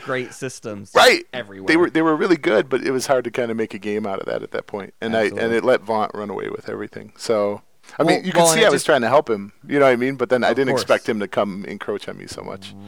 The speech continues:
Speaker 1: Right. Yeah, he, he pushed further than, than maybe you anticipated. Yeah, and I think it goes to show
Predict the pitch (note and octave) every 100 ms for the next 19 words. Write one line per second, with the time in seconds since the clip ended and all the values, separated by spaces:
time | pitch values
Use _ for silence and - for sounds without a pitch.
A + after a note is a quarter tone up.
0 | G2+ G#2 A2 G2+ F2+ - A2 G2 A#2 G#2+
1 | A#2 - A#2+ - - A2+ G#2 G2 F#2+ F#2+
2 | F#2 A2+ G2 F#2 F#2+ F#2+ F#2 F2+ F2+ G#2+
3 | - - F#2 F#2+ F#2 _ - F3+ - F#3
4 | E3+ A3 G3 E3+ F3 C#3+ B2+ - G#3 D3
5 | B2 A#2